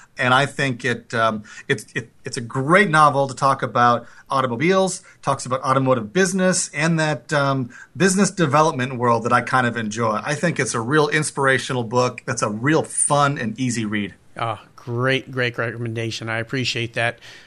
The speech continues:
Speaker 2: Well, I'll remind our listeners, you can find these resources at cars yeah dot com slash Adam Martin. Just put Adam in the search box and his show notes page will pop right up.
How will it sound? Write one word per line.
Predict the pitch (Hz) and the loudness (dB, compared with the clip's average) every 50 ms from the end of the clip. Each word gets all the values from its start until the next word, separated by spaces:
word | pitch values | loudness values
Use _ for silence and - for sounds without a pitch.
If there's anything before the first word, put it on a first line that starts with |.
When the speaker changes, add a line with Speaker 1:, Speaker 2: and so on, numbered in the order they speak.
| - _ _ _ - | -20 _ _ _ 4
Speaker 2:
Well, | 156 165 | 8 8
I'll | 185 | 8
remind | 190 190 190 190 185 170 | 8 8 6 6 6 6
our | 160 151 | 6 4
listeners, | 147 151 147 - - 139 123 - - | 4 2 2 0 0 -2 -2 -2 -2
you | 143 143 | -4 -4
can | - 147 127 | -2 -4 -4
find | - - 151 156 160 156 151 | 0 2 4 4 4 4 4
these | 147 123 123 | 2 0 -2
resources | 127 135 135 120 - - 131 135 131 - 202 202 196 196 - | -2 -4 -4 -4 -4 -2 -2 -2 -2 -2 -2 -2 -4 -4 -4
at | 120 113 - | -6 -6 -6
cars | - - - 147 151 156 151 - | -4 0 2 4 4 4 2 2
yeah | - 151 147 151 | 2 2 2 2
dot | 147 156 151 143 - | 2 2 0 0 0
com | - - 156 165 185 196 | 0 -2 0 0 0 -2
slash | - - 143 139 143 143 139 - - - - _ - | -4 -2 0 2 2 2 0 -4 -12 -16 -20 _ -2
Adam | - 127 127 127 131 143 139 139 139 - - - - | 0 2 2 4 2 0 -2 -2 -4 -8 -12 -18 -12
Martin. | - 107 113 120 127 123 - 113 101 98 - | -6 0 0 0 0 0 -4 -12 -14 -14 -12
Just | - 120 - - | -12 -12 -10 -8
put | - 135 113 - | -8 -8 -4 -2
Adam | 120 117 120 123 123 | -2 -2 -2 -2 -2
in | 117 117 | -4 -4
the | 110 | -6
search | 110 - - 127 120 - - | -6 -6 -6 -6 -6 -4 -2
box | 135 123 127 123 - 123 | 0 0 0 -2 -4 -8
and | 107 98 | -8 -8
his | 110 107 - | -8 -6 -4
show | - - - 127 120 | -4 -4 -2 -2 -2
notes | 120 117 117 - - | -2 -4 -4 -6 -6
page | - 127 120 117 | -4 -4 -4 -4
will | 107 95 | -6 -8
pop | - - 117 107 - - | -4 -2 -2 -2 -2 -2
right | 113 113 113 113 | 0 0 0 2
up. | 110 104 - | 0 -2 -2